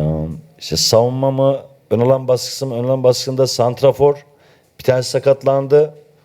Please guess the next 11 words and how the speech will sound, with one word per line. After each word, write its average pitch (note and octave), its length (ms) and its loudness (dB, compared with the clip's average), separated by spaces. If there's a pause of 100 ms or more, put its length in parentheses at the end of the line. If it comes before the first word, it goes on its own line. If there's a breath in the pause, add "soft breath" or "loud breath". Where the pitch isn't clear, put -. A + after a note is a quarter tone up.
(920)
Uygunluk C#3+ 460 2
pek, C#3 260 2
e, F#2 40 -4
oluşmadı. A#2+ 840 2 (680 loud breath)
E, F2+ 40 4 (500)
yapacak C3+ 420 2
bir B2+ 60 -10
şey A#2 160 -2
yok. C#3 140 -2
Yani, A#2 340 2
e, G#2+ 420 -2